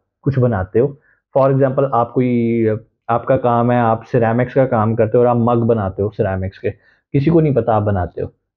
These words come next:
तो आपने उसे market किया, digitally लोगों तक पैगाम पहुंचा कि यार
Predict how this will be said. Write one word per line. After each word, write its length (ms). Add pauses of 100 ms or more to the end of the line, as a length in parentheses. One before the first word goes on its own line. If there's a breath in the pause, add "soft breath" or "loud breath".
तो 60
आपने 320
उसे 140
market 560
किया, 320 (340)
digitally 680 (340 soft breath)
लोगों 360
तक 220
पैगाम 440
पहुंचा 380
कि 160
यार 240